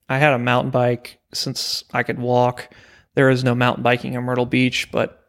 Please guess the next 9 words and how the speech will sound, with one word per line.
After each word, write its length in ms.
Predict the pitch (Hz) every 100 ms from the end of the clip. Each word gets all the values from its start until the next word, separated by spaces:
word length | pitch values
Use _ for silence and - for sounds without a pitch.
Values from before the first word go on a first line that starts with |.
| _ -
I 100 | 127
did 220 | 127 120
my 160 | 123 127
best 400 | 123 123 - -
to 200 | - 131 - - _ _
ride 320 | 139 127 123
off-road 480 | - 123 - 143 123
whenever 300 | 127 127 127
possible. 640 | - 127 123 - 127 123